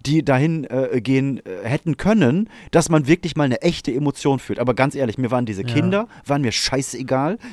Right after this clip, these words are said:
Speaker 1: diese Beziehung war mir scheißegal, dass die Alte an Krebs
Speaker 2: Ja.
Speaker 1: stirbt, war mir scheißegal, das war mir
Speaker 2: Ja,
Speaker 1: alles
Speaker 2: was traurig ist,
Speaker 1: scheißegal.
Speaker 2: weil auch Natalie Portman ja eigentlich eine wirklich richtig gute, ernstzunehmende, tolle
Speaker 1: Das ist eine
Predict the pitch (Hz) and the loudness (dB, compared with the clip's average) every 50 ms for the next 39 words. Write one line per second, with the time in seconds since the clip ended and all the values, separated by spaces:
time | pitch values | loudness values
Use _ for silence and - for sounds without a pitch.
0 | 147 - 135 127 120 120 107 - - - - 143 151 165 185 208 - - - - | -6 -4 -2 -2 0 -2 -2 -4 -4 -6 -4 0 0 0 0 -2 -6 -12 -2 0
1 | 123 117 110 104 - - - - 143 151 139 - 156 151 123 131 127 147 185 - | 0 0 2 0 -2 -2 -2 0 0 0 0 -2 -6 -2 0 2 2 2 0 0
2 | - - 233 - 139 135 - - 143 - 135 160 175 - 160 139 147 - - - | -6 -16 -8 -4 -4 -4 -2 -4 -2 0 0 -2 0 0 -2 -2 -2 -4 -4 -2
3 | 135 151 131 117 117 123 165 185 180 - - - - 156 160 156 151 143 - - | -2 0 2 2 2 4 4 2 2 -2 -14 -8 -4 -2 0 0 0 0 0 -2
4 | - - 240 254 254 - - 165 185 185 185 156 107 98 110 147 - - - - | 0 2 2 2 2 0 -2 -4 -2 0 2 2 4 4 2 0 -2 -4 -16 -16
5 | 208 - 160 - 190 196 190 156 - - - 156 156 156 147 156 156 - - - | -6 -6 -2 0 0 0 0 -2 0 4 6 6 6 6 4 2 -2 0 2 6
6 | 175 208 269 311 302 - - - - 147 135 127 240 240 165 170 170 175 170 180 | 6 6 6 6 4 2 2 2 4 4 4 4 4 4 6 6 6 4 6 4
7 | 196 190 220 202 196 185 - 196 214 233 247 220 226 214 196 185 156 165 175 170 | 4 4 6 4 4 4 6 6 6 6 6 4 2 2 4 4 4 4 4 2
8 | 170 147 - 165 151 147 190 247 254 - - 196 160 - 156 180 220 214 - - | 0 0 0 0 2 4 2 2 2 0 -2 -4 -4 -2 -2 -2 -2 0 -2 -4
9 | 180 - - 208 220 208 196 180 160 180 196 196 - - 185 180 180 175 165 160 | -4 -2 0 0 2 2 2 2 2 2 -2 -2 -2 -2 0 0 2 0 0 2
10 | - 190 202 190 170 - 202 196 | 2 2 4 4 4 4 4 4